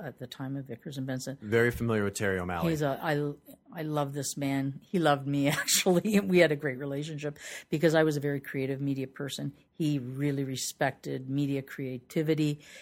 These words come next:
Speaker 1: He also brought us into meetings where we could be part of, of the promotions that were going on or sponsorships or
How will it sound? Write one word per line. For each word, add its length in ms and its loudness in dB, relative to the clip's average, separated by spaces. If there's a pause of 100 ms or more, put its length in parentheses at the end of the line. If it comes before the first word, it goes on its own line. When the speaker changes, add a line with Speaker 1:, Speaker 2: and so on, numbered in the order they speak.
(140)
Speaker 1:
He 140 2
also 280 0
brought 300 -2
us 240 -6
into 400 0
meetings 460 0
where 100 -4
we 100 -6
could 160 -8
be 80 -6
part 360 -6
of, 240 -4 (540)
of 240 -4
the 100 -10 (240)
promotions 840 -2
that 120 -6
were 140 -8
going 300 -2
on 260 -2
or 60 -8
sponsorships 1080 -4
or 400 -2